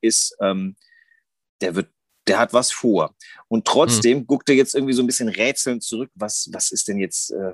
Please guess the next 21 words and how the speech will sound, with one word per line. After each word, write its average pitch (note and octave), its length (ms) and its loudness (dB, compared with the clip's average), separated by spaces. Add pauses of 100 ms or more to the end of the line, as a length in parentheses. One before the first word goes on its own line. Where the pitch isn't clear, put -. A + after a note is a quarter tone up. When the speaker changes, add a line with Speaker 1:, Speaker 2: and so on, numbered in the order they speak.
Speaker 1:
was - 160 -2
machen D#3 180 2
wir G2 60 4
denn E2 100 -4
jetzt? - 340 -2 (360)
Und G3+ 220 2 (320)
das - 180 2
ist - 280 0
s-, - 300 -4
dem F2 240 -2
Hodler F#2+ 300 2
super F2+ 340 2
gelungen, D#2+ 360 -2
muss E2 160 -4
ich E2+ 100 -6
sagen. E2+ 220 -2
Also F#2 220 2
das F2+ 220 -4
ist - 280 -2
akademisch G2 800 0
so G2 300 0